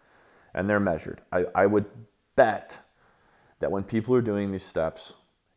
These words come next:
it is rare that their heart, heart rate is elevated a-, at, I don't know, any, I, I would, I'm trying to think of a way to say this. I think it's rare that their heart rate is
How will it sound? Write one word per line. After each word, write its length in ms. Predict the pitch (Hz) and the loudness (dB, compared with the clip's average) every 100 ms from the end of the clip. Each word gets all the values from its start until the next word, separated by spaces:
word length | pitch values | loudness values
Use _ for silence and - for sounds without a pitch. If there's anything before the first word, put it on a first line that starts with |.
| - | -6
it 100 | 98 | -2
is 140 | 92 | -2
rare 440 | 95 90 98 101 98 | -4 2 4 6 4
that 120 | 92 | 0
their 140 | 85 | -2
heart, 600 | - - 127 101 78 - _ _ _ _ _ _ _ | -4 -2 2 2 0 -8 _ _ _ _ _ _ _
heart 200 | 120 - | 2 4
rate 200 | 85 82 - _ _ _ - | 2 -4 -8 _ _ _ -8
is 160 | 98 - | -8 0
elevated 560 | 107 113 110 95 95 85 - _ _ - | 6 6 6 4 2 0 -14 _ _ -6
a-, 320 | 92 - - | -6 -6 0
at, 460 | 104 98 - - _ _ _ _ _ _ _ _ _ _ - 175 185 _ _ - - _ _ - - _ | 0 0 -4 -20 _ _ _ _ _ _ _ _ _ _ -20 -18 -18 _ _ -20 -20 _ _ -14 -14 _
I 160 | - 101 | 2 2
don't 160 | 98 90 | 2 0
know, 180 | 87 123 | -2 2
any, 360 | 127 135 117 104 - _ _ _ _ _ _ _ - | 4 4 2 -2 -16 _ _ _ _ _ _ _ 2
I, 80 | 113 | 2
I 220 | - 123 | 6 8
would, 180 | 135 135 - - _ _ | 8 6 0 -20 _ _
I'm 100 | 117 | -8
trying 160 | 120 117 | 0 0
to 40 | |
think 120 | 113 | 2
of 60 | 101 | 4
a 20 | |
way 100 | 104 | 4
to 60 | 98 | 4
say 220 | - 104 | 4 4
this. 200 | 98 - - _ _ _ _ _ _ - - _ _ _ _ - | 4 -2 -12 _ _ _ _ _ _ -20 -20 _ _ _ _ 2
I 100 | 117 | 4
think 320 | - 151 147 | 4 2 4
it's 160 | 143 | 0
rare 460 | 113 110 110 117 123 | 0 4 8 10 8
that 120 | 117 | 6
their 120 | 110 | 4
heart 360 | 101 - 120 110 | 2 6 6 8
rate 220 | 104 104 | 6 4
is 140 | 95 | 2